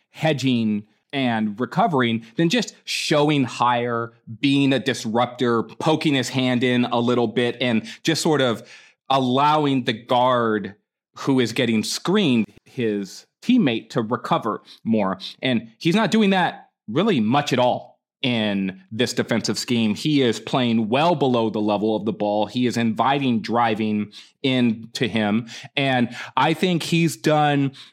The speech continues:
a very good job of sort of navigating that middle space, that no man's land. I don't think we often give A D enough credit for his defensive acumen and his defensive feel.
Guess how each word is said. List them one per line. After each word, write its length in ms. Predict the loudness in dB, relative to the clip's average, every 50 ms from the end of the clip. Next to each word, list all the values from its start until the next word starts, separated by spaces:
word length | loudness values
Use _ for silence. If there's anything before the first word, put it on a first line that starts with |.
| _ _ -2
a 80 | 0 0
very 500 | 0 0 0 2 2 2 2 2 2 0
good 280 | 2 2 0 0 0
job 640 | -2 -2 0 0 2 2 2 0 0 -2 -6 -14 _ -4 0
of 520 | 0 2 2 2 2 0 0 -2 -6 -12 _ _ _ _ _ _ _ -4
sort 240 | 0 0 2 2
of 80 | 2 2
navigating 1000 | 2 2 2 2 2 0 0 0 -2 -2 0 0 0 2 2 2 2 0 0 0
that 260 | 0 -2 -2 -2 0
middle 320 | 2 2 2 2 2 0 -2
space, 520 | -2 -4 -2 -2 0 0 0 -2 -4 -2
that 260 | -2 -2 -2 -2 -2 -2
no 320 | 0 2 2 2 2 2
man's 420 | 2 2 2 0 0 -2 -2 -4
land. 460 | -2 -2 -2 -2 -2 -2 -2 -4 -4 -6 -12 -20 -16 _ 0
I 120 | 0 2
don't 200 | 2 2 0 0
think 220 | 0 0 -2 0 0
we 160 | 0 2 2
often 360 | 2 2 2 0 -2 -2 -2
give 500 | -2 -2 0 0 2 2 2 0 -2 -4 -4 -4
A 160 | -2 0 0
D 260 | -2 -2 -2 0 0
enough 380 | 2 2 2 2 0 0 -2 -6
credit 420 | -4 -2 0 0 2 0 -2 -2
for 1120 | -8 -20 -20 -20 -20 -14 -2 0 2 2 4 4 2 2 2 0 0 0 0 -2 -2 -4 -8 -16 -20 -20 _ _
his 460 | -14 -4 -2 0 0 0 0 -2 -4
defensive 680 | -6 -2 -2 -2 -2 0 0 -2 -2 0 -4 -4 -4 -2 -2
acumen 640 | -2 -2 -2 -2 -2 -2 0 0 -2 -2 -4 -6 -6 -4
and 160 | -4 -4 -2
his 220 | -2 -2 -2 -4 -6
defensive 600 | -6 -4 -4 -4 -2 -2 -2 -2 -2 -4 -4 -4
feel. 600 | -6 -18 -8 -2 0 2 2 2 2 0 -2